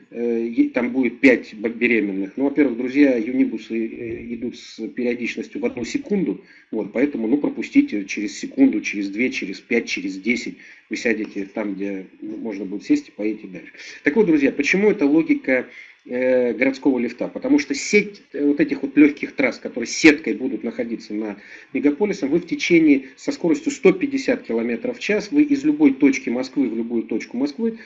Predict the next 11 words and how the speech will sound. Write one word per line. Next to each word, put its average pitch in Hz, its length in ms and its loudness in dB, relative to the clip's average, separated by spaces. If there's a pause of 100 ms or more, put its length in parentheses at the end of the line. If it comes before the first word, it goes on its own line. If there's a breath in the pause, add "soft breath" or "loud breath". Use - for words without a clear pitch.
(120 loud breath)
можете 151 280 2
приехать 147 480 2
за 120 840 -4 (140)
десять 143 380 -4
минут. 98 240 -4 (520)
Соответственно, 151 680 0 (240 loud breath)
в 156 40 4
этом 160 200 4
плане 190 260 4
зачем 143 560 6
вам 127 320 2